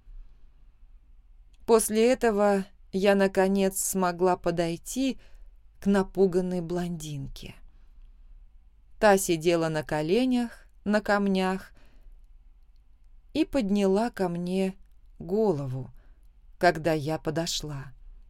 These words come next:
Девушка была красива,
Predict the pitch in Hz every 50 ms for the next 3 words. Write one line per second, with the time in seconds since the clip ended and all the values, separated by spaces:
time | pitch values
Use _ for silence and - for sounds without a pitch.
0 | - - - - - - - - - - - - - - - - - - - -
1 | - - - - - - - - - - - - - _ - - - - - 185
2 | 180 240 320 359 320 311 302 - - - 247 214 185 190 185 180 202 233 233 -
3 | - 196 190 - - - - 156 147 147 135 139 143 143 143